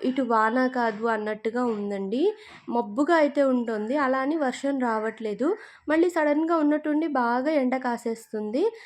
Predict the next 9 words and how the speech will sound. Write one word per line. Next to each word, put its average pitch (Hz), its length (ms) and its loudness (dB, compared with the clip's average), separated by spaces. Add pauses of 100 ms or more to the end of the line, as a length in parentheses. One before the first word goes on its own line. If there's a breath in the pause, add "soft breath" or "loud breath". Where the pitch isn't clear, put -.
(200 loud breath)
అలా 226 220 4
ఉంటుంది 226 520 0
వాతావరణము. 208 880 -2 (100)
ఇంకా 214 320 -4 (340)
సరే 214 360 -6
ఈ 220 60 -4
పనులన్నీ 226 600 -2
కంప్లీట్ 220 460 -6
అయిపోయాక 202 480 -6